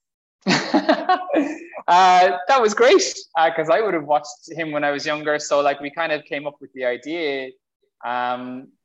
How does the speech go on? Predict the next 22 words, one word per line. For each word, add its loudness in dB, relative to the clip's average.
could -12
we -4
bring -8
Don -4
in, -10
uh, 0
just -20
almost -2
in -8
a -10
kind -6
of -2
a -2
Marvel 2
style 0
cameo -4
right -2
at -6
the -6
end -6
of, -6
of -6